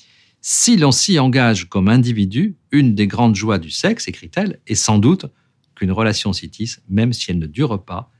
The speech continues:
même si elle n'est pas une relation amoureuse au sens romantique du terme. »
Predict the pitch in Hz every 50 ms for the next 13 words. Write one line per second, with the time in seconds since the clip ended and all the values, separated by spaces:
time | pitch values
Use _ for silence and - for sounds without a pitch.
0 | _ _ _ _ - 101 107 117 117 117 101 95 - - 90 90 92 92 - 101
1 | 92 87 82 78 85 85 87 87 - - 92 - - 113 104 95 82 92 98 110
2 | 104 - _ - - 95 - - 98 104 - - _ _ _ _ - - 87 104
3 | 117 110 92 87 - - - 104 - - _ _ _ _ - - 104 101 101 -
4 | 82 - -